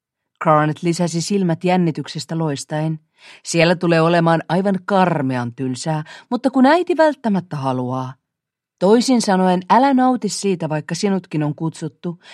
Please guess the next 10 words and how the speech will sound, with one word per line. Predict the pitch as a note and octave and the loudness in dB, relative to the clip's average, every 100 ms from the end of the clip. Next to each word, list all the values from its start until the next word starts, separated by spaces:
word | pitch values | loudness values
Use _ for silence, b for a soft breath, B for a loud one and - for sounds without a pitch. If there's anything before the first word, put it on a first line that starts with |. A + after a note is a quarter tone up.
| B | B
ja | A#3 | -4
kutsujana | A#3 E4 - D4+ B3+ A3 G#3+ | 2 0 2 2 4 4 4
on | G#3+ | 2
yksi | A3 - A3+ | 0 -2 -6
tuttavapiirin | C4+ D4+ - G#3 F3 F#3+ F#3 F#3 | -4 -4 -4 -4 -2 -2 0 0
komeimmista | G#3+ A#3+ A#3 F#3 D#3 - D#3+ | 2 2 2 0 -2 -6 -4
miehistä", | D#3 C#3 B2+ A#2+ D#3 C#3 _ _ _ b b - | -2 -2 -6 -10 -12 -12 _ _ _ b b -4
Letitia | C#3+ D#3 D#3 E3+ - | -4 0 -2 -2 -2
ajatteli | D#3 D#3+ - D3+ D3 | -2 -4 -4 -4 0
mielessään. | D#3 C#3 B2+ - D#3+ D3+ | 0 -2 -6 -8 -6 -6